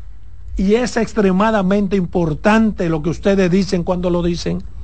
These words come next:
también es im-, extremadamente importante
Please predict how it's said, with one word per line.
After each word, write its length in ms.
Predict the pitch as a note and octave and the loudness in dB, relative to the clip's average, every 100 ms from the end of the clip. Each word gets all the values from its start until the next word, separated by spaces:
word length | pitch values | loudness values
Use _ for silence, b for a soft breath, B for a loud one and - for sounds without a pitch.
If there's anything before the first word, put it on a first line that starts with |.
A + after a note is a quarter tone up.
| B B B B - | B B B B 0
también 360 | E3+ E3 G3 | 2 4 2
es 140 | G#3+ - | 2 0
im-, 320 | G3 F3+ G3+ | 2 2 0
extremadamente 800 | F3 - D#3+ E3+ G3 F3+ F#3+ F3 | -2 0 2 2 2 2 2 4
importante 760 | E3+ F3 E3 F#3+ E3 D3+ F3+ | 2 2 0 2 2 2 -4